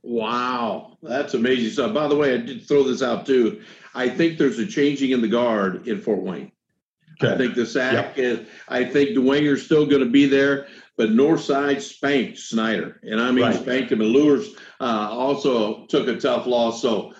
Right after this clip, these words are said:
Speaker 1: uh, and Homestead gets beat by Northrop. So when you look at Northside and Northrop getting a couple big wins there,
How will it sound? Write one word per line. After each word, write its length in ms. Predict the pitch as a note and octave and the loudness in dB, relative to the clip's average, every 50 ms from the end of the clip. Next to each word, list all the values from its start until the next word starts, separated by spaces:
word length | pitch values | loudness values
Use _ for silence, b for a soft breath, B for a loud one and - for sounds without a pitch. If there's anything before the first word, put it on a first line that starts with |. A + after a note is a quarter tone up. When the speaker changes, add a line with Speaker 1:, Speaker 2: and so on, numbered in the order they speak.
| B B B B | B B B B
Speaker 1:
uh, 260 | B2 A#2 A2+ G#2+ A2+ | -4 -2 -2 -2 0
and 140 | A#2+ B2+ C3+ | 0 -2 0
Homestead 680 | A#2 C#3+ E3 F3+ E3 - - C3 A2 G2+ - - - G#2+ | 0 0 0 0 -2 -2 -2 -2 -2 -2 -6 -10 -8 -2
gets 180 | A#2+ C3 - - | 0 0 0 0
beat 240 | A#2+ C#3 C#3 C3+ B2 | 4 4 4 4 4
by 140 | B2+ A#2+ A#2+ | 2 0 2
Northrop. 480 | A#2 B2+ D3 D#3 D3 - C#3 A2 F#2 - | 2 4 4 4 4 2 0 -2 -4 -2
So 320 | - C#3+ B2 G#2+ - B B B B B | 0 0 0 0 -2 B B B B B
when 160 | - B2+ B2+ | 0 0 2
you 120 | B2 B2+ D3 | 2 2 2
look 140 | D#3+ C#3 C#3 | 2 4 2
at 80 | A#2 | 2
Northside 580 | B2 C#3 D#3 F3+ E3+ E3+ - D#3+ D#3 D#3+ D#3 D3 | 2 2 2 2 2 0 -2 -2 -2 0 0 0
and 120 | C3+ B2+ C3+ | 2 2 4
Northrop 400 | D3+ E3 E3+ - D3 B2 A#2+ B2+ | 2 2 4 2 2 0 2 2
getting 220 | C3+ B2+ B2 B2 | 0 0 0 -2
a 40 | - - | -2 -2
couple 240 | D3+ C#3+ C#3+ C3+ | -2 -2 -2 -4
big 280 | B2+ B2 D#3+ D#3 C#3 C3 | -2 0 0 0 0 2
wins 320 | C3+ D#3 E3 E3 D#3 C#3+ B2+ | 2 2 2 2 0 2 0
there, 340 | B2+ A#2+ A#2 A2 G#2+ B | 0 2 2 0 -2 B